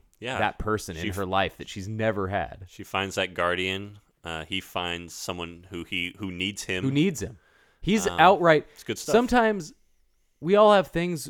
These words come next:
Speaker 2: we need in life, and some people that communicate that,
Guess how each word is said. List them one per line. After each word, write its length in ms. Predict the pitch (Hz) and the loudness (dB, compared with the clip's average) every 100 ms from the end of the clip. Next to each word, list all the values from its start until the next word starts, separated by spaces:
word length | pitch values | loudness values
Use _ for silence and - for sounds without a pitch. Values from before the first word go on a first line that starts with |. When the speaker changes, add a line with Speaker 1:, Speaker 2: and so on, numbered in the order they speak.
| - | -14
Speaker 2:
we 280 | 120 123 151 | -8 -2 0
need 340 | 127 131 147 | 0 0 -2
in 120 | 85 87 | -4 -4
life, 400 | 87 80 76 _ _ 110 | -4 -4 -6 _ _ -4
and 420 | 113 110 110 101 | -2 -2 -4 -6
some 240 | - 131 | -6 -4
people 380 | 139 151 147 135 | -4 -2 0 0
that 160 | 123 - | -2 -8
communicate 600 | 113 113 147 - 98 - | -8 -6 -8 -8 -8 -6
that, 300 | 92 85 | -6 -6